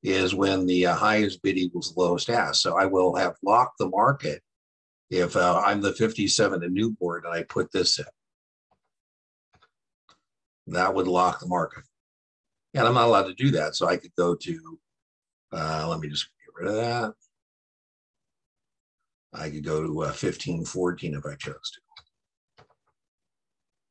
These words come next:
Uh, by the way, the market makers aren't supposed to beat me up. So there should be very testable, no collusion. So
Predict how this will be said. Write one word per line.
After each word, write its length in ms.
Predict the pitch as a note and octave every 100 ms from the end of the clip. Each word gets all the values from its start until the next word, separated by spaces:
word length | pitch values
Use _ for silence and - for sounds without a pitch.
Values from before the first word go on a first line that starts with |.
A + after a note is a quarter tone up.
| _ _ _ _ _ _ _ _ _ _ _ _
Uh, 220 | A2 G#2 G2+
by 180 | A#2
the 60 | A#2
way, 120 | G#2
the 140 | F2+ F#2+
market 340 | G#2+ C3 B2
makers 420 | G2+ F2+ F#2 F2+
aren't 200 | F#2+ F#2+
supposed 280 | - F#2 F2
to 60 | -
beat 200 | E2+ E2+
me 100 | E2
up. 160 | D2+ -
So 300 | - D2+ D2 _ _ _ -
there 120 | F2
should 200 | - G#2
be 160 | G2 F2+
very 220 | F2+ F#2+
testable, 440 | F#2+ F#2 - E2+
no 220 | F2+ F2+ F#2
collusion. 680 | F#2+ F2+ F#2 G2 F2 C#2+ -
So 340 | - D#2+ D#2